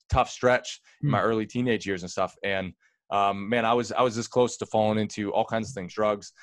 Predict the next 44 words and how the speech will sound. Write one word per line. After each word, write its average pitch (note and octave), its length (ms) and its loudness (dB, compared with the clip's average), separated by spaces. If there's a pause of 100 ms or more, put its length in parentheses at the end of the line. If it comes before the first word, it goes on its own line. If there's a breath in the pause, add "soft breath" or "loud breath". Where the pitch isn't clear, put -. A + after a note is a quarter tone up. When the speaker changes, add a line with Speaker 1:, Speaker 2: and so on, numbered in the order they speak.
(220 loud breath)
Speaker 1:
um, F#2+ 140 -2
just, A#2+ 240 -8
just C3+ 180 -8
the A#2 60 -8
wrong A#2 240 2
way A2+ 100 4
of G#2 80 2
life. A2+ 240 2
And G2+ 100 -4
I G#2 60 0
would G2+ 140 -2
not G2+ 240 -2 (200)
have G2+ 160 -4
been C#3 180 0
here, G#2+ 160 0
but G2 280 -2 (260)
Speaker 2:
Yeah. A#2 140 -4
Speaker 1:
sports C#3 560 2
and A2 80 -4
having G#2+ 280 0
incredible A#2 560 0
coaches A#2+ 500 -2
and G2 120 -8
teachers A#2 360 -6
and, G2 180 -8 (300 soft breath)
and A2+ 100 -4
people F#3 240 0
that D3+ 160 4
had, B2+ 340 2 (600)
they E3+ 100 4
probably A3 420 0
knew C#3+ 240 2
everything A2 320 0
that G2 80 0
I F#2+ 100 2
knew F2 160 -6
now, D#2 280 -8 (560)
but C#3 100 4
they G#3 100 6
never, A3 260 4
like, B2 340 4
you F3+ 60 0
know, C3 120 4
like, A#2+ 260 0